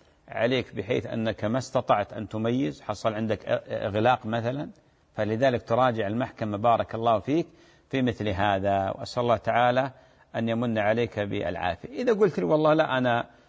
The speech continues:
أحيانا أدرك وأملك نفسي لكن يصدر مني الطلاق"،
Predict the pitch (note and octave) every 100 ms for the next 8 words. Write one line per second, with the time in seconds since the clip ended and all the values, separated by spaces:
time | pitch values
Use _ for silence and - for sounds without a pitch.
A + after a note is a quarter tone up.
0 | _ - - B2+ B2+ B2 G#2+ - _ _
1 | _ _ _ _ G2 A2 C#3+ D3 D#3 D3+
2 | G#2+ E2 A2 B2 C#3+ C#3 C3 D3 - -
3 | C#3+ G#2+ G#2 B2 A2+ - _ _ - -
4 | C#3 C3+ - C#3+ C#3 C3 B2+ B2+ - C3+
5 | B2+ B2+